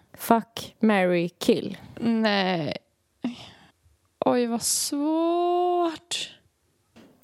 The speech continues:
Speaker 1: Hur tänker du då?
Speaker 2: Ja, jag, först försöker jag lista ut vem som är värst. Alltså som måste dö. För att man ville döda allihop.
Speaker 1: Mm.
Speaker 2: Den här mannen som hade haft, var det sex barn fångna?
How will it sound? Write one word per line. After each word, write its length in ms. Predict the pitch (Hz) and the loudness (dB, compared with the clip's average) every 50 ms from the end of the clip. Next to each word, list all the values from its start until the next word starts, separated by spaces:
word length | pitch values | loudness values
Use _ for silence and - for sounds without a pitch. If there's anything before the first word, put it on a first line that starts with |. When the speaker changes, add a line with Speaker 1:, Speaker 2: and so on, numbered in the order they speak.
| _ - | _ 2
Speaker 1:
Hur 140 | - 254 240 | 4 4 4
tänker 460 | - - 311 311 339 285 - - 185 | 4 2 2 2 2 0 0 0 0
du 120 | - - 107 | 0 0 0
då? 140 | 104 - - - - - - - - - _ _ _ - _ | 0 -2 -4 -8 -18 -20 -20 -20 -20 -20 _ _ _ -18 _
Speaker 2:
Ja, 280 | - 233 262 269 269 262 | 0 2 2 4 4 2
jag, 140 | 262 269 - - - - 247 | 0 0 -2 -6 -14 -12 -8
först 280 | - - 320 302 - - | 0 2 2 2 2 -2
försöker 320 | 294 - 285 269 - - | 0 2 2 2 2 2
jag 80 | 240 226 | 0 0
lista 240 | 233 220 - - 240 | 0 -4 0 0 0
ut 140 | 233 - - | 0 0 0
vem 180 | 226 226 220 | -2 -2 0
som 160 | 208 226 220 | 0 0 0
är 60 | 220 214 | 0 2
värst. 640 | 214 240 233 - - - - - - - - - _ _ _ - | 2 0 0 0 -2 -6 -6 -6 -6 -8 -8 -10 _ _ _ -2
Alltså 200 | - 220 226 220 | 0 0 2 0
som 200 | 208 - 226 220 | 0 0 0 0
måste 280 | 220 220 202 - - 220 | 0 0 0 2 0 2
dö. 260 | 208 240 214 - 202 - - _ _ _ _ - - - - - - - | 2 2 2 2 -2 -6 -12 _ _ _ _ -20 -20 -20 -20 -20 -10 0
För 80 | - 254 | 2 2
att 80 | 240 - | 2 4
man 140 | 240 233 | 0 2
ville 160 | 233 233 226 220 | 2 2 2 4
döda 280 | 233 233 226 226 254 | 4 2 2 2 0
allihop. 380 | 247 226 220 240 233 233 - - - - _ _ _ - - - - - - - - - - - | 2 2 4 2 2 0 -4 -14 -16 -18 _ _ _ -20 -20 -20 -20 -20 -20 -20 -20 -10 -4 2
Speaker 1:
Mm. 300 | - 220 214 220 226 220 - _ _ - - - - | 4 6 6 6 4 2 0 _ _ -20 -20 -12 -2
Speaker 2:
Den 120 | - 240 | 0 2
här 80 | 247 254 | 2 4
mannen 340 | 247 254 269 277 262 247 226 | 2 2 0 2 0 0 0
som 120 | - 247 | 0 0
hade 160 | 233 226 226 | 0 2 2
haft, 320 | 220 240 233 - - - - | 0 0 0 -4 -4 0 0
var 80 | 247 | 0
det 80 | 240 240 | 2 2
sex 340 | - - 302 - - - - | 0 0 0 0 0 -4 2
barn 280 | 262 302 285 208 214 | 2 2 2 2 -2
fångna? 380 | - - 233 226 226 226 - 233 | -4 -4 -2 -2 0 0 -2 -2